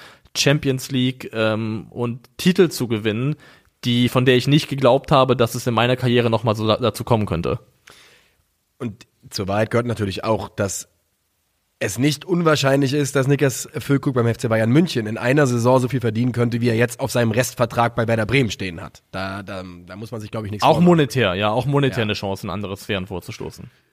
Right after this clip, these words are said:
Speaker 2: Kannst du es dir denn jetzt mal Butter bei die Fische? Glaubst du, das wird heiß in diesem Wintertransferfenster? Und ich glaube, da müsste es heiß werden, damit es passiert?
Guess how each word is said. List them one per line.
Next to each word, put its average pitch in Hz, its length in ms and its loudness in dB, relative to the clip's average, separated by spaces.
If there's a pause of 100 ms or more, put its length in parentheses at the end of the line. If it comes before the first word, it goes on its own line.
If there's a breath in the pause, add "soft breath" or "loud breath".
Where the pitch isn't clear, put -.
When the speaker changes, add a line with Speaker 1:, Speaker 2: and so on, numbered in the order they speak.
(140)
Speaker 2:
Kannst 131 160 0
du 147 40 -2
es 143 60 -2
dir 170 60 6
denn 147 220 4
jetzt 147 180 -2
mal 151 360 4
Butter 156 260 0
bei 143 120 2
die 135 100 -2
Fische? 131 420 -4
Glaubst 131 320 0
du, 165 60 0
das 139 140 2
wird 131 140 2
heiß 156 220 2
in 147 120 -2
diesem 147 280 0
Wintertransferfenster? 160 840 0
Und 131 60 2
ich 123 100 -4
glaube, 131 240 2
da 127 160 4
müsste 139 300 0
es 143 160 0
heiß 143 220 -2
werden, 147 220 -2
damit 143 200 -2
es - 80 -18
passiert? 165 400 -10